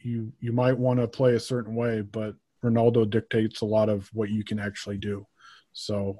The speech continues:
um, he's not only dominating that, but he's also dominating what they can do financially because he's got such a massive salary as well. So, yeah, I mean, it's just, you know, two years out, we're, we're kinda sitting here thinking, is the Ronaldo signing really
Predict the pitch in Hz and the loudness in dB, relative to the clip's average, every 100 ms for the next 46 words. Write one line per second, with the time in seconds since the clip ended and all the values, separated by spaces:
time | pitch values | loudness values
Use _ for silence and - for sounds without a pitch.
0 | - 107 101 101 107 - 120 110 104 123 | -10 -10 -8 -10 -12 -10 -6 -6 -8 -4
1 | 120 127 131 117 117 _ - 127 123 123 | 2 4 2 0 -4 _ -6 0 2 2
2 | 120 120 117 110 _ _ _ _ _ 107 | 2 2 -2 -6 _ _ _ _ _ 0
3 | 127 131 110 - 113 110 110 - 107 107 | 4 4 4 6 6 6 4 2 2 2
4 | 104 107 107 104 101 101 101 _ 117 110 | 2 2 2 2 2 0 -6 _ 0 2
5 | 110 101 104 107 104 101 123 - 101 104 | 2 2 2 2 0 4 4 4 -2 -2
6 | 101 104 101 110 92 - 104 98 101 104 | -2 -4 -2 -4 -4 -6 -4 -2 0 2
7 | 104 117 101 - _ _ _ _ _ - | 0 0 -2 -4 _ _ _ _ _ -4
8 | 110 104 98 92 95 104 98 87 - 110 | 0 0 0 -4 -6 -6 -6 -8 -6 -6
9 | 98 - _ _ _ _ _ _ - 151 | -6 -10 _ _ _ _ _ _ 2 6
10 | 143 156 165 156 170 165 - - 147 151 | 8 8 6 6 4 2 -4 -16 -2 4
11 | 127 117 156 156 135 131 135 120 120 110 | 4 6 8 10 10 8 6 4 -2 -4
12 | _ - - - 131 143 143 135 143 135 | _ -20 -14 -4 0 6 6 8 8 8
13 | 127 127 - 123 120 113 127 123 117 127 | 6 4 2 2 0 2 2 2 2 2
14 | 120 123 123 127 120 - 117 120 120 113 | 2 4 4 4 2 0 0 2 2 2
15 | 110 120 120 113 107 | 2 4 4 2 0